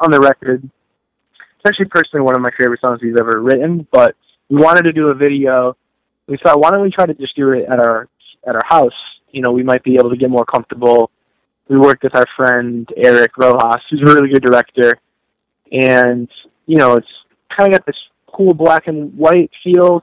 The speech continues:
to it, but it's also, like, there's, like, this, it's in, it's,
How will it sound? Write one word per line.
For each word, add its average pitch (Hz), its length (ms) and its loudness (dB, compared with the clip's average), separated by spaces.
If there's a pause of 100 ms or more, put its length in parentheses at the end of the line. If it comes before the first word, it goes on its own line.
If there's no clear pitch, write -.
to 185 160 6
it, 175 160 0
but 139 100 -4
it's 127 140 -6 (760)
also, 143 580 4
like, 120 280 -2
there's, 123 180 -6
like, 123 160 -6
this, 123 100 -12 (840)
it's - 180 -6
in, 131 160 0 (160)
it's, - 160 -6